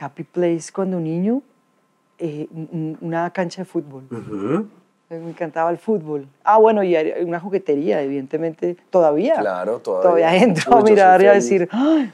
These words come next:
Speaker 1: venga, cómo ha avanzado la cosa". Oh, y no, y hay otros ju-, hay otros que no, que están ahí y han sido siempre y serán los mismos juguetes de toda la vida.
Speaker 3: Y hoy en día, un happy place, ¿cuál sería ese lugar feliz para ir, estar ahí parchado, tranquilo?
Speaker 1: Uf, un escenario.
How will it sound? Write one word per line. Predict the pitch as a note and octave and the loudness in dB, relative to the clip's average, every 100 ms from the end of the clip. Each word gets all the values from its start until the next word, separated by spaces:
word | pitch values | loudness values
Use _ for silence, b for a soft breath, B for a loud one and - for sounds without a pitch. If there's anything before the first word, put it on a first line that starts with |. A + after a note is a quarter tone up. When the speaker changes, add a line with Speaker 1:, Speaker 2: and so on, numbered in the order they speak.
| _ | _
Speaker 1:
venga, | D3+ D3+ D#3+ | -6 -4 -6
cómo | G3 G#3 | -4 -2
ha | G3+ | 0
avanzado | G#3 - C4+ D4 | -2 0 2 4
la | A#3+ | 2
cosa". | - G3+ F#3 C3+ C3 _ _ | 2 -2 -2 -10 -10 _ _
Oh, | D#3 F3 A#3+ - | -10 -6 -8 -2
y | F#3 | 0
no, | E3+ A3 | 2 4
y | B3+ | 4
hay | G3 | 4
otros | A3 A#3 _ | 0 -2 _
ju-, | A#3+ - | -4 0
hay | G3 | 0
otros | F#3+ G#3 G#3+ - b b b | 0 -2 -6 -10 b b b
que | G3+ | -4
no, | F#3+ A#3+ | -2 -2
que | A#3+ | -4
están | G3+ - D#3+ | -6 -2 -2
ahí | F3+ G#3 A3 | -2 -2 0
y | G#3+ | -2
han | G3 | -2
sido | - G#3 | -4 -2
siempre | G#3 G#3+ G3 A3 | -2 -4 -6 -8
y | |
serán | G3 F#3+ D#3+ | -6 -6 -4
los | E3+ | -4
mismos | F#3 F#3 F#3+ | -6 -6 -4
juguetes | F#3 D#3+ E3 | -4 -4 -10
de | F3+ | -8
toda | D#3 | -6
la | E3 | -6
vida. | E3 D3+ | -8 -4
Speaker 3:
Y | D3+ E3+ | 0 4
hoy | E3+ F3 | 6 4
en | F3+ F#3 | 2 2
día, | F#3 F#3+ F#3+ | 2 2 2
un | E3+ C#3 | -2 -4
happy | E3 E3 | -6 -4
place, | D3+ D#3 D#3 D3+ - _ | -4 -2 -4 -6 -14 _
¿cuál | - D3 | -2 -2
sería | C#3 D#3 C#3 | 0 0 0
ese | C3+ | 2
lugar | E3 D3+ C#3 B2+ | 0 4 2 2
feliz | - D3 D#3 D#3 | -2 2 2 0
para | - D3+ D3+ C3+ | 0 0 2 2
ir, | C3+ C#3+ C#3 | 2 0 0
estar | C#3 - B2 | -2 -4 -2
ahí | B2 C3+ C3+ | 0 0 -4
parchado, | C3+ B2+ B2 B2+ A#2 A#2 A#2 | -4 -8 -4 -2 0 0 -2
tranquilo? | A#2+ G#2+ G2+ - C3 B2 A#2 A2+ A2+ _ | -4 -6 -8 -6 -4 -2 -4 -6 -10 _
Speaker 1:
Uf, | F#3 E3+ - - | -4 -4 -12 -16
un | D3+ D3+ | -12 -10
escenario. | D3+ F3 D3 C#3+ D3 | -12 -10 -8 -6 -8